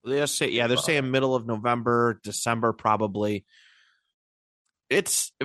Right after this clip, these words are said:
Speaker 1: I think it's for the right price. I understand why they, if, if they are looking to get him, I understand why they haven't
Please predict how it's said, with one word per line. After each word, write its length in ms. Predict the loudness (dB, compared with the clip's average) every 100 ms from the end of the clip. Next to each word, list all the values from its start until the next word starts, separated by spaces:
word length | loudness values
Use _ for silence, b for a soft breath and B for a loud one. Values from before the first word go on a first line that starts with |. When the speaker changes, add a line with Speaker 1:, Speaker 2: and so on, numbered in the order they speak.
| -4
Speaker 1:
I 60 | 0
think 140 | 2
it's 100 | 0
for 100 | 2
the 100 | 0
right 280 | 2 0 0
price. 600 | 0 2 2 -2 -6 -8 -6
I 200 | -2 0
understand 640 | 2 0 0 0 2 2 2
why 160 | 2
they, 140 | 2 0
if, 280 | -4 -6 -2
if 260 | -2 -2 -4
they 280 | 2 2 4
are 420 | 4 4 4 0 -8 -4
looking 380 | -4 -2 -2
to 40 | 0
get 200 | 0 2
him, 180 | 2 2
I 120 | 2
understand 420 | 0 0 -2 0
why 180 | 0 0
they 140 | -2
haven't 320 | -4 -6 -8